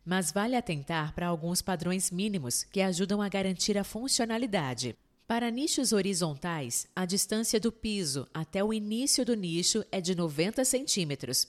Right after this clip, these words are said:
e a altura do nicho de, no mínimo, trinta centímetros. Já para nichos verticais, a altura total do nicho deve ser adaptada às necessidades do morador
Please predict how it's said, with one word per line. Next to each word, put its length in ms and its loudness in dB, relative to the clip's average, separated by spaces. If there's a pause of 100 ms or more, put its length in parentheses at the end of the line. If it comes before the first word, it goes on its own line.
(120)
e 100 2
a 80 2
altura 480 2
do 100 0
nicho 540 0
de, 200 2
no 200 0
mínimo, 560 -2
trinta 360 0
centímetros. 840 -2 (200)
Já 240 0
para 240 -2
nichos 340 -2
verticais, 920 -2
a 80 -2
altura 460 0
total 500 0
do 100 0
nicho 440 0 (100)
deve 200 2
ser 200 -2
adaptada 760 -2
às 180 -2
necessidades 800 -2
do 100 -2
morador 580 -2